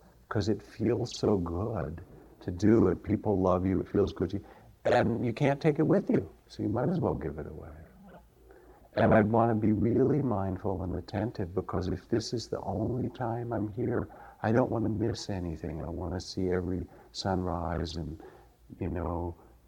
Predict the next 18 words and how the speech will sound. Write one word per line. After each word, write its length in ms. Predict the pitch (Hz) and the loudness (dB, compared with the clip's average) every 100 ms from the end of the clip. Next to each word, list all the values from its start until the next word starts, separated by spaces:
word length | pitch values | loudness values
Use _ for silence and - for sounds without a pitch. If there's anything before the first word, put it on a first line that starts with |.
| - | 2
be 140 | 101 | 2
part 420 | - - 98 101 | 2 0 2 2
of 100 | 95 | 2
every 280 | 92 90 90 | 2 0 -2
day 280 | 90 82 85 | 0 -2 -2
as 120 | 67 | -4
fully 420 | - 113 104 104 92 | -2 0 2 4 2
as 160 | 90 | 0
I 140 | 82 80 | -4 -8
can. 500 | - 101 90 87 78 73 - - - _ - _ _ - | -12 -12 -10 -10 -12 -16 -20 -20 -20 _ -20 _ _ 2
Oh, 280 | 135 123 - | 10 10 10
and 120 | 107 95 | 8 4
I'd 100 | 87 | 4
want 200 | 95 101 | 4 4
to 40 | 110 | 4
be 160 | 101 | 4
really 360 | 95 98 104 107 | 6 6 8 6
compassionate, 840 | - - - 113 131 - 87 - | 2 -2 0 -2 -4 -8 -8 -8